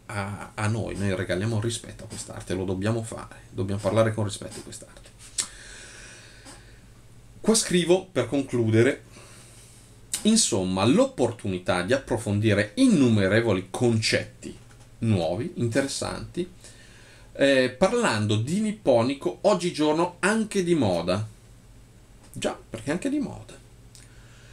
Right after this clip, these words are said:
Mille concetti che cari-, caratterizzano alla fine che cosa?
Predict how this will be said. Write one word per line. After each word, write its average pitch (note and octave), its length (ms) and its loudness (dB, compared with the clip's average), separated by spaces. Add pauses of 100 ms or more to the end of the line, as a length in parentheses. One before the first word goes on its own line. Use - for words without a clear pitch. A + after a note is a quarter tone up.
(120)
Mille A3+ 380 4
concetti C#3+ 600 -2
che - 160 -4
cari-, E3+ 440 -2 (140)
caratterizzano E3 800 2
alla B2 120 2
fine A3+ 240 -4
che C#3 160 -8
cosa? A2+ 640 -4